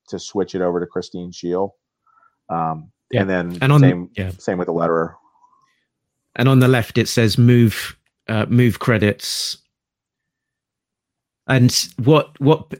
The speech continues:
Speaker 2: uh, I like about the, what the, um, the credits down at, at the, at the bottom is that, and I,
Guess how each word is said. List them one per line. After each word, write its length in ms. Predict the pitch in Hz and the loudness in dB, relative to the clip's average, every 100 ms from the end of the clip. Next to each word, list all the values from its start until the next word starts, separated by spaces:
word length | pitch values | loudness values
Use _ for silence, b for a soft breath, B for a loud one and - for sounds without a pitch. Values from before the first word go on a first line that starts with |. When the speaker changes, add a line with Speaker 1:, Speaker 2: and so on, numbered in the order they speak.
| - | -2
Speaker 2:
uh, 200 | 131 123 | 0 2
I 80 | 131 | 2
like 260 | 127 123 131 | 2 2 0
about 320 | 123 120 - | 0 0 0
the, 360 | 120 113 113 110 | 0 2 2 0
what 240 | 123 113 - - | -2 -4 -8 -6
the, 360 | 113 113 107 - | -4 -2 -4 -6
um, 400 | 107 104 104 92 _ _ _ _ _ _ | -6 -4 -6 -8 _ _ _ _ _ _
the 100 | 135 | -12
credits 300 | - 123 113 | -6 -4 -4
down 220 | - 113 110 | -2 -2 -2
at, 180 | 107 | -4
at 160 | 120 101 | -6 -6
the, 160 | 110 - | -6 -4
at 100 | 120 | -6
the 80 | 98 | -4
bottom 400 | 131 123 - 113 | -4 -4 -4 -4
is 140 | 104 | -4
that, 160 | - 104 _ b b b | -6 -8 _ b b b
and 120 | |
I, 60 | 113 | -2